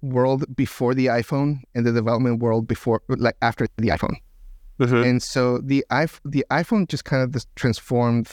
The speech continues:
Speaker 1: how everything works, like, the, the whole technology ecosystem. But before we had the iPhone, we had big companies making,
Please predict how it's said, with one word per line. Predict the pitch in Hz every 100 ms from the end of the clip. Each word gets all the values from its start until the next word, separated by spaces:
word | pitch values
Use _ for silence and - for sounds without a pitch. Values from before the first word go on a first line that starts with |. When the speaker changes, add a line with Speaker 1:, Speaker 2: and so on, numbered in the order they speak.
| -
Speaker 1:
how | - 104 104 104 101 - - -
everything | 117 107 120 110 110
works, | 110 113 82 - - - - - -
like, | 131 110 107
the, | 123 120
the | 117
whole | - 123 117 110 110 - - -
technology | 127 123 117 113 107
ecosystem. | - 123 113 - - - - - - - -
But | 139
before | 143 131 - 175 185
we | 151
had | 143 117
the | 117 -
iPhone, | 123 147 120 104 107 - - - -
we | 135 127
had | - 139 135 - 127 -
big | 175 -
companies | - 135 120 110 110 - 131
making, | 123 120 120 131 120 117 113